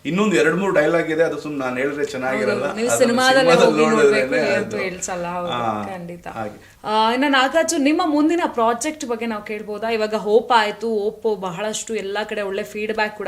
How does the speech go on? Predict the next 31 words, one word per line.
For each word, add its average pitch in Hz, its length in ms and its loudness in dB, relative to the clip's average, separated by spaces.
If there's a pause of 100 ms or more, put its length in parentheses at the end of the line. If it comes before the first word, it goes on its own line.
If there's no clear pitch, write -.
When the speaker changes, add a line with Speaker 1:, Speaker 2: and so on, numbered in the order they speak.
(120)
Speaker 2:
ಬರ್ತಾ 180 340 -6
ಇದೆ 185 280 -4
and 185 120 -6 (360)
ಅಷ್ಟು 220 240 -8
ಚೆನ್ನಾಗಿ 240 480 -2
ಮೂವಿ 214 360 -4
ಮೂಡ್ 208 300 -6
ಬಂದಿದೆ. 208 680 -10
So 214 140 -6
ನೆಕ್ಸ್ಟ್ 220 300 -4
ಇದೇ 233 160 2
ರೀತಿ 233 200 0
ಎಕ್ಸ್‌ಪೆಕ್ಟ್ 226 360 -6
ಮಾಡ್ಬೋದಾ? 226 560 0 (300)
Speaker 1:
ಖಂಡಿತ. 139 320 -4 (340)
ನಾನು 117 400 -8
ಯಾವುದನ್ನು 120 460 -6
ನಾನು 110 560 -8 (340)
ಮುಕ್ತ 117 260 -12
ಮನಸ್ಸಿಂದ 120 440 -8
ಹೇಳ್ತೀನಿ, 104 640 -10 (420)
ನಾನು 120 300 -4
ವೈರಲ್ 107 360 0
ಆಗ್ಬೇಕು, 101 560 -8
ನಾನು 101 260 -10
ವ್ಯೂ 117 160 -6
ಮಾಡ್ಬೇಕು, 107 800 -8
ದುಡ್ಡು 107 200 -10
ಮಾಡ್ಬೇಕು, 107 680 -4
ಖಂಡಿತ 123 340 -8
ಇಲ್ಲ. 98 400 -12